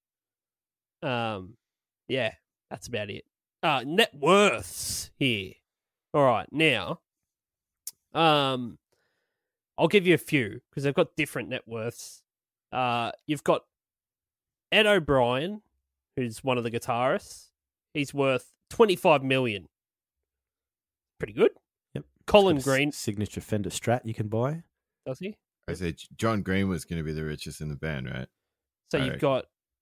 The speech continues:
Speaker 1: well, Colin Greenwood is worth twenty-five million as well. Philip Selway, the drummer, is worth thirty-five million.
Speaker 3: Why?
Speaker 1: Why? I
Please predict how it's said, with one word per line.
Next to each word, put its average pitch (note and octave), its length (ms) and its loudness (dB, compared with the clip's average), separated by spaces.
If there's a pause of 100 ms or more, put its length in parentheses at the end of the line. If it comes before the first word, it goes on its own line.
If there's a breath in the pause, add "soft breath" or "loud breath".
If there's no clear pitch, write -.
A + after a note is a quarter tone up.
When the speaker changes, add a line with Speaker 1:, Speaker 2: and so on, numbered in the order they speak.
(160)
Speaker 1:
well, D#3 340 -2 (680)
Colin F#3 360 6
Greenwood A2+ 480 -4
is - 920 -20
worth A#2 240 -6
twenty-five F3 520 0
million G2 420 -16 (680)
as - 80 -12
well. G#3 260 0 (840)
Philip C4 300 6
Selway, F3+ 880 4
the C3+ 80 -2
drummer, A#2+ 480 -2 (320)
is D#3+ 140 -4
worth C#3+ 380 0
thirty-five G#3 720 6
million. A2 420 -2 (1600)
Speaker 3:
Why? G#2 340 -10 (1400)
Speaker 1:
Why? E3+ 240 -8
I G3 140 -10